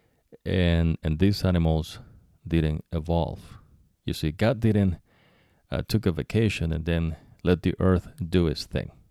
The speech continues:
you know, see what happened. Uh, that is just, you know, a clearly, uh, a lack of understanding.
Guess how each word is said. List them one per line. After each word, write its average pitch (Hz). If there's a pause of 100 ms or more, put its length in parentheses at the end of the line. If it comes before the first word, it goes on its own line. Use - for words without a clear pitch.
(180)
you -
know, 67
see -
what 95
happened. 82 (1000)
Uh, -
that 120
is 113
just, 98
you 82
know, 82 (440)
a -
clearly, 98 (840)
uh, 85
a 82
lack 82
of -
understanding. -